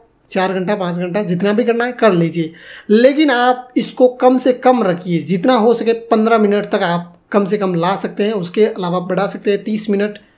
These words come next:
पैंतालीस मिनट, एक घंटा। तो इस तरीके से आप इसको, लोकेशन को बढ़ा सकते हैं। अब जितने टाइम तक आप शेयर करना चाहते हो लोकेशन, उतना टाइम यहाँ पे सिलेक्ट कर लीजिए कि मैं बारह बजकर सैंतीस मिनट तक ही उसके साथ लोकेशन शेयर करना चाहता हूँ, उसके बाद मेरी लोकेशन उसके साथ शेयर नहीं होनी चाहिए।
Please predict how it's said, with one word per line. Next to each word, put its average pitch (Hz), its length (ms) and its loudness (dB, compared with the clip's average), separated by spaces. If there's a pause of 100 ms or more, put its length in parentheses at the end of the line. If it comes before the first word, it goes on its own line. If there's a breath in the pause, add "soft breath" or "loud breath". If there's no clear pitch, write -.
(140 soft breath)
पैंतालीस 208 420 0
मिनट, 214 260 -4 (100)
एक 208 180 0
घंटा। 175 280 -2 (300)
तो 277 60 -6
इस 254 160 -4
तरीके 208 220 2
से 208 60 0
आप 190 180 0
इसको, 226 280 -2
लोकेशन 175 340 -4
को 196 100 -6
बढ़ा 175 180 -2
सकते 170 240 -8
हैं। 160 120 -4 (340 loud breath)
अब 185 140 2
जितने 214 320 2 (200)
टाइम 277 260 4
तक 320 160 2
आप 220 160 0
शेयर 214 240 0
करना 196 180 -2
चाहते 185 260 -2
हो 175 80 -2
लोकेशन, 208 420 -2 (260 loud breath)
उतना 285 400 4
टाइम 226 200 2
यहाँ 220 160 2
पे 226 60 0
सिलेक्ट 214 320 -2
कर 208 120 -2
लीजिए 202 220 0
कि 220 100 -2
मैं 196 200 -2
बारह 233 300 4
बजकर 214 320 0
सैंतीस 220 480 -2
मिनट 196 320 -2
तक 226 120 0
ही 214 120 -2
उसके 220 260 -2
साथ 196 180 0
लोकेशन 185 340 -4
शेयर 190 200 -2
करना 175 200 -4
चाहता 190 220 -4
हूँ, 185 80 -4
उसके 180 160 -4
बाद 202 160 -2
मेरी 202 200 -4
लोकेशन 190 400 -4
उसके 180 180 -10
साथ - 540 -6
शेयर 226 240 4
नहीं 254 180 4
होनी 185 180 2
चाहिए। 170 280 0